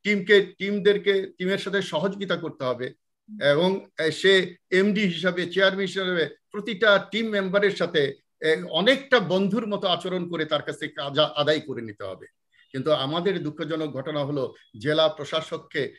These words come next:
আমাদের জেলা প্রশাসকই বলতে হবে, যদিও ইংরেজিতে উনি, আহ, সেক্রেটারিয়েটে বা পদে থাকলে জয়েন্ট সেক্রেটারি আর ওখানে, আহ, ডেপুটি কমিশনার বলা হয়।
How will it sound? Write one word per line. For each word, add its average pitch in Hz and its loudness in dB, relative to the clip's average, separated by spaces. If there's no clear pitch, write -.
আমাদের 135 -4
জেলা 123 0
প্রশাসকই 185 -6
বলতে 147 -4
হবে, 120 -6
যদিও 147 -2
ইংরেজিতে 147 -4
উনি, 139 -2
আহ, 117 0
সেক্রেটারিয়েটে 139 -2
বা 123 -2
পদে 139 -2
থাকলে 127 -6
জয়েন্ট 143 -2
সেক্রেটারি 143 -6
আর 127 -2
ওখানে, 120 -8
আহ, 110 -6
ডেপুটি 110 -8
কমিশনার 107 -10
বলা 107 -6
হয়। 98 -10